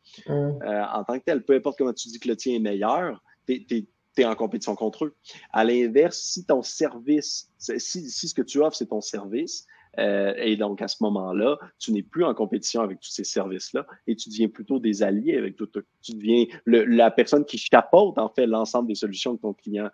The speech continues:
Speaker 2: a le goût
Speaker 1: Ouais.
Speaker 2: d'avoir.
Speaker 1: Fait que c'est la manière que tu te positionnes et
Speaker 2: Exact.
Speaker 1: non la ma-, la manière que tu es positionné dans, avec les autres, la manière que tu, euh, tu relais ce que tu fais pour ces gens-là.
Speaker 2: Exact. La différence entre le pourquoi puis le comment.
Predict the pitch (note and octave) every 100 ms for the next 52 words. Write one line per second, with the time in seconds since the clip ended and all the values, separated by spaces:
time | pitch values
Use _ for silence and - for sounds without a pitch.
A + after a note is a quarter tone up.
0 | - - A#2 A2 D3 C#3 F#2+ F#2+ G#2 -
1 | - - _ - - - - - D#3+ F3
2 | E3+ F#3 G#3+ G#3+ - - D#3+ C#3+ C#3 F#3+
3 | F#3 E3 C#3+ C#3 _ _ _ - D#3+ D#3+
4 | E3+ E3+ D#3 D3 - D3+ D3+ D3 D#3+ E3
5 | E3 D#3 - D#3+ E3 D#3+ E3 D3+ D3 -
6 | G#3 G#3 G#3 F3 D3 D#3+ - - - E3+
7 | - D#3+ D#3 - - E3 F#3+ D#3 C#3+ D3
8 | D#3 E3+ - C#3 - - D#3+ C#3 C3+ -
9 | - - - E3 C#3+ C#3+ D#3 E3+ - D3
10 | D#3 E3+ E3+ C3+ - C3+ C3+ B2+ C#3+ D3
11 | - _ G#2+ A2 G2+ B2+ C3 G#3 A#3+ A3+
12 | E3+ B2 C3+ - D3+ B2+ G#2+ - G#2+